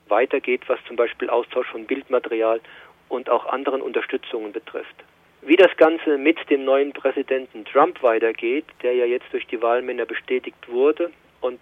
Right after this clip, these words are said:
der dann im Januar die Macht antritt, ist im Moment in den Sternen. Was sich abzeichnet, ist, dass wahrscheinlich er sich mit Präsident Putin ins Benehmen besetzt,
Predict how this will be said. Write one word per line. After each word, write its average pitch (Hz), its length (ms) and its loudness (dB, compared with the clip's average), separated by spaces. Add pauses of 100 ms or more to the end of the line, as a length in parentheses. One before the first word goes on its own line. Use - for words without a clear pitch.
(140)
der 123 100 0
dann 120 220 -2
im 117 160 -12
Januar 127 480 0 (100)
die 127 100 -10
Macht 120 280 -8 (160)
antritt, 131 400 -2 (540)
ist 180 240 4
im 180 120 -2
Moment 170 340 4
in 165 160 -2
den 143 160 4
Sternen. 160 640 2 (300)
Was 139 220 0
sich - 180 -12
abzeichnet, 131 720 0
ist, 170 240 2 (300)
dass 139 160 2 (100)
wahrscheinlich 123 960 0 (100)
er 135 220 0 (100)
sich 139 140 -8 (560)
mit 151 240 -4 (580)
Präsident 127 520 -6
Putin 160 360 -2
ins 143 240 -14
Benehmen 135 460 -4
besetzt, 131 420 -4